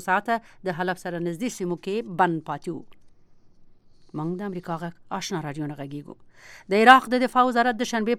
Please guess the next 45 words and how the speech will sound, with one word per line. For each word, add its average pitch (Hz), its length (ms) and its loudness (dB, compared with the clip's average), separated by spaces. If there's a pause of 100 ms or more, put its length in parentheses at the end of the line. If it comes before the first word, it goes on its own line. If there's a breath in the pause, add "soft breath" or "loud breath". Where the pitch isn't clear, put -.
په - 80 0
ورځ 220 240 0
یوه 208 160 2
ویډیو 202 320 0
خپره 214 260 0
کړې 233 200 -4
ده 202 120 -2
چې 214 140 -6
ښیي 233 260 -6
چې 233 80 -4 (160)
عراقي 190 340 -2 (120)
هوایي 196 360 -2
قواوو 196 380 2 (320 loud breath)
د 190 140 0
موصل 226 320 -2
ښار 226 200 2
په 202 120 -2
لویدیځو 190 420 -4
څنډو 233 280 -2
کې 226 460 -8
د 185 160 0
داعش 220 320 0
په 185 140 0
مرکزونو 196 420 -4 (380 loud breath)
او 180 180 0
موټرو 202 380 -2
باندې 185 400 -2
بمبارۍ 165 440 0
کوي. 151 160 -6 (560)
د - 20 -2 (100)
دې 214 160 2
ویډیو 214 280 -4
سره 214 240 0 (720 soft breath)
په 190 120 -2
خپره 190 260 -2
شوې 254 180 2 (120)
اعلامیه 196 360 0
کې 196 240 -2
دا 208 140 4
هم 240 160 -4
ویل 202 180 -2
شوي 247 240 -4
دي 196 60 -4
چې 190 180 -6
دغه 180 160 0